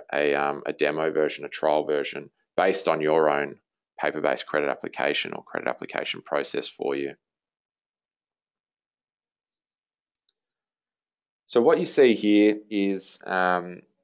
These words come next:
our online credit application. So we can affect things like company logo, putting that in, getting your color scheme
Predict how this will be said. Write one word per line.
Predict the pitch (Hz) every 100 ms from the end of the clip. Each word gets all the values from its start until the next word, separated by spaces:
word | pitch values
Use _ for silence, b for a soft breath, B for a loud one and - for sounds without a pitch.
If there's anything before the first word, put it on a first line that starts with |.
| _ -
our | 95 92
online | 101 92 87
credit | - 85 73
application. | - 90 90 82 - 85
So | 80 - 95 95 - _
we | - 107
can | 107
affect | 113 - 135 135 -
things | 107 101 98
like | 92 92 90 - _ _ _ _ _ _ _ _ _ _
company | 117 113 110 98
logo, | 90 87 87 85
putting | - 95 95
that | 87 85
in, | 82 85
getting | 101 101 104
your | 95
color | - 90 90
scheme | 87 - 87 85 82 78